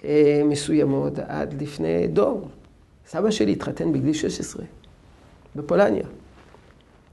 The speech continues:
לכל הפחות התארס בגיל שש עשרה בפולניה. כך שבתקופה הקדומה,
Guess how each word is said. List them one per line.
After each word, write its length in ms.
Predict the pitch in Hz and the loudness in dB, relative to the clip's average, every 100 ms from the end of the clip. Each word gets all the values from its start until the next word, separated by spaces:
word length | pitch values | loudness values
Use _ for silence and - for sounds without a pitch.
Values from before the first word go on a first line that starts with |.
| - - | -20 -10
לכל 160 | 160 | -4
הפחות 400 | 139 - 147 165 - - - 175 | -2 0 0 0 -4 -16 -12 -10
התארס 760 | - - 165 143 175 208 180 | -6 0 4 6 6 6 2
בגיל 380 | 147 143 170 151 | -4 0 0 -2
שש 300 | - 160 151 | -4 -6 -6
עשרה 280 | 135 151 151 | -8 -4 -4
בפולניה. 580 | 139 143 143 131 92 - - - - - - - - - - - - - - - - | -4 -4 -2 -2 -2 -8 -20 -20 -20 -20 -20 -20 -20 -20 -20 -20 -20 -20 -20 -20 -12
כך 120 | - | -6
שבתקופה 520 | 175 190 202 208 - 320 | 2 4 2 2 2 2
הקדומה, 540 | 220 190 208 247 | 4 4 6 4